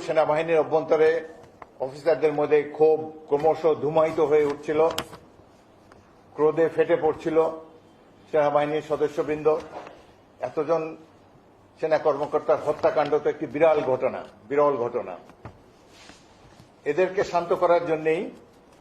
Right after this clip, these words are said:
তৎকালীন অবৈধ প্রধানমন্ত্রী শেখ হাসিনা সেনাকুঞ্জে সকল অফিসারদেরকে নিয়ে একটি বৈঠক করেন।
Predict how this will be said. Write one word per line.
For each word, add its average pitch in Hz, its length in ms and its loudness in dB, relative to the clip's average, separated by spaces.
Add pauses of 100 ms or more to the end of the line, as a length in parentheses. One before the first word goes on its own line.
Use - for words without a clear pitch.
(360)
তৎকালীন 151 500 0
অবৈধ 156 220 0 (120)
প্রধানমন্ত্রী 147 500 0 (100)
শেখ 147 200 -2
হাসিনা 151 320 -2 (260)
সেনাকুঞ্জে 143 600 -2 (640)
সকল 156 280 2 (260)
অফিসারদেরকে 147 600 -2 (100)
নিয়ে 139 140 -2 (120)
একটি 131 160 -10 (120)
বৈঠক 131 240 -2 (100)
করেন। 151 200 2